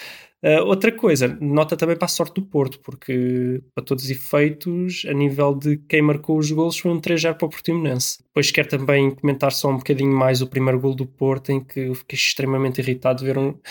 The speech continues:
irritado? Sim, fiquei, porque, hum, fiquei feliz pelo golo do Porto, mas o jogador do Portimonense que fica a pedir mão, em vez de tentar disputar a bola, e que eu acho que tinha bastantes chances de evitar que, que, que o Marega chegasse à bola primeiro, deixa-me um bocadinho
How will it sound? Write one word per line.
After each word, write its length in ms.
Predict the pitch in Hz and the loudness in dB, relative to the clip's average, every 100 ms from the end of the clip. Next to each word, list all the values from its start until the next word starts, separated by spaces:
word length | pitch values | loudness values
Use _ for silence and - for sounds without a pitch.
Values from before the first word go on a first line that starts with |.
| - | -2
irritado? 400 | 139 151 214 226 - _ | 0 2 2 0 -10 _
Sim, 200 | - 320 | -2 -2
fiquei, 300 | 320 151 190 | 0 -2 -4
porque, 300 | 196 - - - | -6 -16 -20 -16
hum, 280 | 131 127 131 131 | -6 -6 -6 -8
fiquei 200 | - 131 | -4 -2
feliz 260 | - 151 | 0 0
pelo 160 | 151 147 | 0 -2
golo 140 | 151 | 0
do 100 | 147 | -2
Porto, 340 | 147 143 147 160 | -2 -2 0 -4
mas 200 | 131 127 | -4 -8
o 80 | |
jogador 340 | - - 123 117 | -12 -8 -4 -4
do 80 | 123 | -4
Portimonense 580 | - - 131 131 123 | -6 -2 0 2 0
que 60 | - | -4
fica 280 | - 123 127 | -8 -2 0
a 60 | 127 | -2
pedir 300 | - 135 135 | -2 -2 0
mão, 440 | 131 131 127 117 - - - | 2 2 0 -2 -8 -20 -12
em 100 | 127 | -6
vez 180 | 120 127 | -2 -2
de 80 | - | 0
tentar 300 | 139 127 131 | -2 0 0
disputar 380 | 131 - - 131 | -2 -4 0 0
a 40 | |
bola, 240 | 120 127 123 | 0 0 0
e 20 | |
que 100 | 123 | 0
eu 120 | 139 | 0
acho 160 | 143 - | 0 -2
que 60 | |
tinha 180 | - 135 | -2 -2
bastantes 560 | 127 131 - - 151 147 | 0 -2 -2 0 0 0
chances 300 | - 135 - | 0 -2 -2
de 80 | 131 | -2
evitar 420 | 127 127 120 - | -2 0 -2 -4
que, 80 | - _ 127 120 | -20 _ -6 -4
que, 20 | 117 - - | -6 -14 -12
que 100 | - | -2
o 40 | 127 | 2
Marega 320 | 123 127 127 | 4 2 0
chegasse 360 | - 131 120 131 | 0 0 0 0
à 20 | |
bola 260 | 123 123 120 | 0 0 0
primeiro, 440 | 127 123 127 131 _ _ - | 0 2 0 -2 _ _ -18
deixa-me 360 | 135 127 127 | -12 -6 -4
um 80 | 123 | -4
bocadinho 760 | 120 131 120 120 120 120 120 | -2 -2 0 0 0 0 0